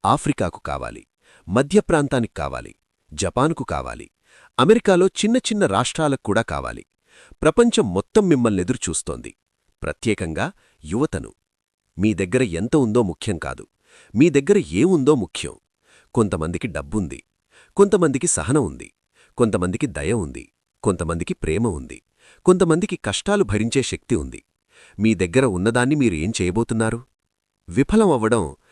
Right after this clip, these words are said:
కొన్నిసార్లు మీ దారేంటో చెప్పే సంకేతం. నా జీవితం కూడా సూటిగా సాగలేదు. ప్రీమెడిస్,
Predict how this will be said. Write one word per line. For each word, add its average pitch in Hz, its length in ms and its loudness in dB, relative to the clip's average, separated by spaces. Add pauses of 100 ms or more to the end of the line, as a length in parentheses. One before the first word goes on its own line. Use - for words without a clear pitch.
(240)
కొన్నిసార్లు 202 540 4
మీ 147 160 4
దారేంటో 156 580 2
చెప్పే - 300 -2
సంకేతం. 78 520 -4 (580)
నా 82 200 0
జీవితం 85 380 -4
కూడా 95 200 -2
సూటిగా 95 400 -2
సాగలేదు. 76 540 -4 (580)
ప్రీమెడిస్, 120 500 2